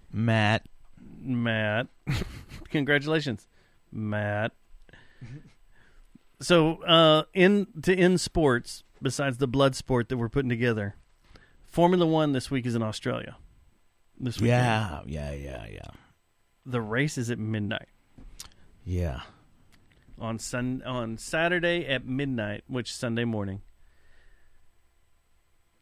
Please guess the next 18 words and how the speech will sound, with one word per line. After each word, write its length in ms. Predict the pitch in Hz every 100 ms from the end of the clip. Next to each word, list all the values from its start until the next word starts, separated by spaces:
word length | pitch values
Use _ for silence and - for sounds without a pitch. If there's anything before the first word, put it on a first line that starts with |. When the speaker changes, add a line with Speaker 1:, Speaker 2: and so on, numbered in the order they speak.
| -
Speaker 2:
There's 260 | 131 196
a 140 | 196 160
stacked 600 | - - 156 151 147 -
calendar 580 | - 139 139 131 107 101
ahead 240 | 101 107
of 120 | 101
us 420 | 104 113 - - - - _
<laughs> 240 | _ -
that 240 | 123 120 - _ - _ - _ _ _ _
I 80 | -
might 300 | 147 156 135
be 320 | 123 139 127
up 180 | - 127
at 80 | 120
Lola's 460 | 95 110 135 107 101
watching 320 | 107 117 104
the 80 | 104
race, 520 | 104 107 - - -